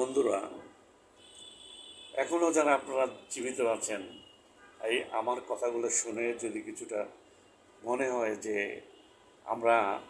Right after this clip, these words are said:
আমাদের, আমাদের জাতি সত্তা, আমাদের জাতির পিতা, আমাদের ইতিহাস বলে দিচ্ছে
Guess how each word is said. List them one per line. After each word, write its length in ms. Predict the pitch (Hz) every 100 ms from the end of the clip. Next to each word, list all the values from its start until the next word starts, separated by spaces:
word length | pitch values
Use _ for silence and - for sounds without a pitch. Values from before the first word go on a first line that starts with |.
| -
আমাদের, 300 | 120 131 127 117 - - - - - - - - - - 117
আমাদের 300 | 127 131 127 - - - - - -
জাতি 440 | 127 117 - 143 135 - - - - - - -
সত্তা, 480 | - 131 - - 139 131 - - - -
আমাদের 280 | 113 110 110 117
জাতির 300 | 107 131 107 -
পিতা, 320 | 120 - 127 127 - - - - 110
আমাদের 280 | 113 117 120 117
ইতিহাস 440 | 123 120 117 113 - - - - - - -
বলে 220 | 127 143 151
দিচ্ছে 260 | 151 135 165